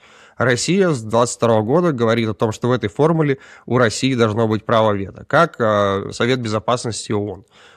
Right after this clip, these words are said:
То есть, что бы ни происходило, даже если российские войска по какой-то причине вновь движутся, а, в сторону Киева, скажем, и Россия говорит о том, что это техническое решение, дабы выполнить, а, тот пункт или другой пункт,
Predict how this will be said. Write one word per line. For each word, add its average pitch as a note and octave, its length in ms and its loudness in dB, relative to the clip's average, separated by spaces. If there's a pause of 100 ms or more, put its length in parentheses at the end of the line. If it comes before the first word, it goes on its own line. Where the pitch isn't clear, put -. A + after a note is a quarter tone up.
То A#2+ 60 -4
есть, A#2 140 -2
что F#3 200 2
бы E3 120 4
ни D3+ 80 2
происходило, B2 680 -2
даже C#3+ 280 2
если A#2+ 220 -2
российские A2 500 -4
войска G#2+ 340 0
по G#2+ 140 -6
какой-то A#2 360 0
причине G#2+ 560 -4
вновь B2 460 -2
движутся, A2+ 580 -4 (420)
а, G2+ 340 2
в - 80 -10
сторону G#2+ 320 -2
Киева, A2 380 -2
скажем, C#3 480 -4 (320)
и C#3+ 120 2
Россия D3+ 320 2
говорит B2+ 260 2
о A#2 60 -2
том, B2+ 160 0
что A#2 260 0
это G#2+ 460 0 (460)
техническое C3+ 500 -2
решение, B2+ 600 0
дабы B2 280 0
выполнить, A#2 560 -2
а, A2+ 360 2
тот A#2+ 260 -4
пункт B2 340 -4
или A#2 220 0
другой A#2 400 0
пункт, A#2+ 380 -4